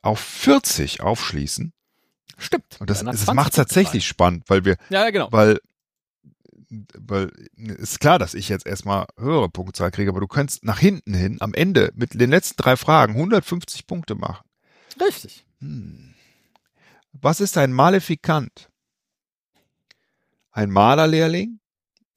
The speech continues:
Speaker 1: Ein Brettspiel? Ein Künstler? Oder ein Übeltäter?
Speaker 2: Ja, das ist jetzt auch wieder aus dem, aus dem Lateinischen, ne? Male-, maleficus,
Speaker 1: Ja, ja, ja.
Speaker 2: äh, irgendwie was, irgendwas Schlechtes und so. Es stimmt, die versuchen immer mit, mit dieser gleichen Silbe, ne? Malefikant, Malerlehrling.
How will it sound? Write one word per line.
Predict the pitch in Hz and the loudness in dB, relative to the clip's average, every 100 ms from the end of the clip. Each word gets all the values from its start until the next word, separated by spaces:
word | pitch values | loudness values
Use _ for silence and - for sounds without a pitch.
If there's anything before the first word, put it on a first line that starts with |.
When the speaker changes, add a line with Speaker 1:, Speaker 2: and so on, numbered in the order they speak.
| - | -4
Speaker 1:
Ein | 110 98 | -2 2
Brettspiel? | 95 117 - - - 160 202 196 - | 2 2 0 -8 -6 -2 -2 -4 -10
Ein | - 107 - | -6 -6 -4
Künstler? | - 139 160 - 156 190 190 _ _ _ | 0 0 0 0 2 2 0 _ _ _
Oder | 131 147 | 0 4
ein | 127 131 | 4 2
Übeltäter? | 143 113 104 - 87 82 - 95 - _ _ _ _ - _ | 0 2 0 2 0 -2 -6 -16 -18 _ _ _ _ -20 _
Speaker 2:
Ja, | 110 123 | 0 2
das | 135 131 | 2 0
ist | 165 | 0
jetzt | 156 | 0
auch | - - | -2 -2
wieder | 123 | -2
aus | 120 | 0
dem, | 131 117 113 | 0 2 0
aus | - 117 - | -2 -6 -2
dem | 117 | 0
Lateinischen, | 113 113 113 113 - 107 | 0 0 0 -2 0 0
ne? | 127 | 2
Male-, | 117 120 120 | 4 4 2
maleficus, | 113 120 113 170 180 160 - - | 2 2 2 -2 0 0 0 -4
Speaker 1:
Ja, | 113 | -2
ja, | 135 | 2
ja. | 120 | 2
Speaker 2:
äh, | |
irgendwie | 120 123 - 117 110 | 2 -2 -2 -2 0
was, | 107 | -2
irgendwas | - 127 - | 0 0 0
Schlechtes | 113 123 - 151 - | 0 -2 0 0 0
und | 127 | -2
so. | 117 123 127 - - - _ _ - - - 107 - | 0 0 0 -4 -20 -20 _ _ -12 -12 -10 -12 -10
Es | 104 - | -8 -2
stimmt, | 214 170 - | 0 0 2
die | 107 | 2
versuchen | 131 120 160 | 2 0 0
immer | 120 170 | 2 2
mit, | 147 - | 2 0
mit | 123 127 | -2 0
dieser | 120 120 | 0 2
gleichen | 113 156 143 | 2 2 0
Silbe, | 120 117 | 2 2
ne? | 101 | 2
Malefikant, | 113 107 135 139 - - 117 165 - | 2 2 2 0 -4 -2 0 0 0
Malerlehrling. | 113 135 127 123 135 113 | 2 4 4 2 2 0